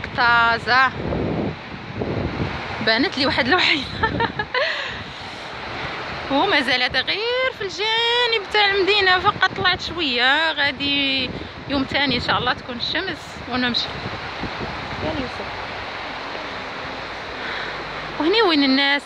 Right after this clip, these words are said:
تتجلس و تياخدوا راحتهم، يتنفسوا شويه ويطلعوا، يطلعوا الصغار يلعبوا، مش يلعبوا لانها الطريق الرئيسيه، يستريحوا،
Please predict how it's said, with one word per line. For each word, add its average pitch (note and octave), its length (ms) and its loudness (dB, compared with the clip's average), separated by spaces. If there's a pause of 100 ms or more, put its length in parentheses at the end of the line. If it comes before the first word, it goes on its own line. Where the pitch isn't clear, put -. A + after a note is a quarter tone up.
(140)
تتجلس G#3+ 800 -4
و G3 60 -4 (1000)
تياخدوا G3+ 920 4 (200)
راحتهم، A3+ 560 0
يتنفسوا A3 420 0
شويه G#3 600 4
ويطلعوا، G3+ 760 4
يطلعوا F#3+ 300 2
الصغار - 400 4
يلعبوا، G3+ 680 0 (840)
مش G#4 200 2
يلعبوا A#3 340 4
لانها C4+ 400 2
الطريق B3+ 500 0
الرئيسيه، A3 680 -2 (1040)
يستريحوا، C4+ 880 0